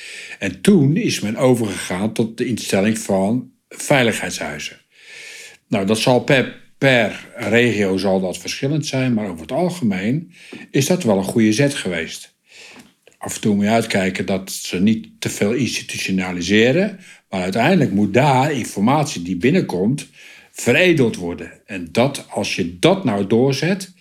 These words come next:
heb je het probleem ook opgelost. Maar de migratiezaken zitten niet in het veiligheidshuis. Daar wordt alweer heel moeilijk over gedaan,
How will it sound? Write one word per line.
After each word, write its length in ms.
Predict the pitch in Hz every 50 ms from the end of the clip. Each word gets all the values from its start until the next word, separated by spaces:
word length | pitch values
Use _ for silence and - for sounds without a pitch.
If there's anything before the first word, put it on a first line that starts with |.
| - _ _
heb 160 | - 139 139
je 60 | 156
het 100 | 147 151
probleem 400 | - 151 135 135 147 143 151 180
ook 140 | 185 180 -
opgelost. 600 | 110 95 - - 98 87 82 - - - - _ _ _ _ - - - _ _ _ _
Maar 400 | - 135 143 151 147 131 127 - - 214 -
de 100 | 131 131
migratiezaken 1800 | 143 143 139 - - 190 220 233 214 - - 147 127 113 101 98 - - _ _ - 104 95 123 123 113 107 104 - - 120 143 180 202 208 190 -
zitten 380 | 131 123 165 185 185 - 165
niet 180 | 151 202 190 -
in 80 | 151 131
het 140 | 120 -
veiligheidshuis. 920 | - 165 165 147 123 107 - - 92 90 - 85 76 76 78 - - - _ _ _ _ _ _
Daar 220 | - 120 143 151
wordt 160 | 151 147 147
alweer 220 | 127 123 113 113 113
heel 160 | 123 123 113
moeilijk 300 | 127 147 165 165 151 120
over 240 | 104 95 92 95 87
gedaan, 500 | 101 95 92 87 90 98 117 135 -